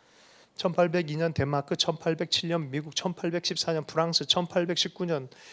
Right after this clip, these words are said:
어, 영국과 이 프랑스랑 노예 무역을 금지하는 그걸 체결하고, 이게 도미노 현상 같이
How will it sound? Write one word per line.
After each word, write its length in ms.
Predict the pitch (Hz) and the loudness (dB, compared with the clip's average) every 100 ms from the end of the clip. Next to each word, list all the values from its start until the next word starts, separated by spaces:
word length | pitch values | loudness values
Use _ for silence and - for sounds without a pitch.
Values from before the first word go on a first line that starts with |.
| - - - - - - - _ | -18 -18 -20 -20 -20 -20 -20 _
어, 580 | - 151 147 143 139 - - - _ 170 | 0 2 4 2 0 -4 -8 -18 _ 2
영국과 840 | 151 190 196 - - 165 151 139 | 6 6 4 0 4 6 6 2
이 200 | 147 143 | -2 -4
프랑스랑 680 | 131 - 170 180 165 156 147 | -2 2 4 4 2 2 2
노예 280 | 139 143 175 | 6 6 6
무역을 380 | 160 151 151 139 | 2 2 0 0
금지하는 640 | - 139 147 156 127 123 120 | -2 -2 0 0 0 -6 -2
그걸 220 | 143 131 | -2 2
체결하고, 720 | - 160 160 127 139 - 131 190 _ - | 4 4 2 -2 -4 -8 -10 -12 _ -8
이게 200 | 147 208 | -4 -4
도미노 680 | - 139 147 202 226 226 | -2 0 0 0 4 6
현상 380 | 196 208 214 202 | 6 6 6 4
같이 420 | 202 196 - 226 | 2 0 -2 -6